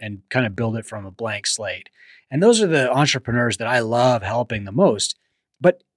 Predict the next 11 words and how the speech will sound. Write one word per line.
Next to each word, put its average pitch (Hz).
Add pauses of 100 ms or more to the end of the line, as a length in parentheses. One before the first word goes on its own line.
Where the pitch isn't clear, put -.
if 180
you're 185 (400)
already 185
in 147
possession 110
of 92
a 95
gym - (120)
and 127
you're 127
buying 127